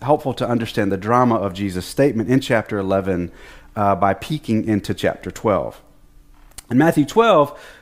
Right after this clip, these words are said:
uh, on two different occasions, Jesus is challenged by the religious leaders of the day about whether or not Jesus is keeping the Sabbath, the, the Jewish holy day that was originally set aside for rest and for reflection.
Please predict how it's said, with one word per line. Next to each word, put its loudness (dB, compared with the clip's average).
uh, 4
on 4
two 0
different 2
occasions, 2
Jesus 0
is -6
challenged -2
by 0
the -2
religious 0
leaders 0
of 0
the -4
day 2
about 2
whether 6
or 4
not 2
Jesus 0
is -6
keeping -2
the 0
Sabbath, -4
the, 0
the -2
Jewish 4
holy 4
day 4
that 2
was -4
originally 2
set 0
aside -2
for 0
rest 2
and -4
for 0
reflection. -6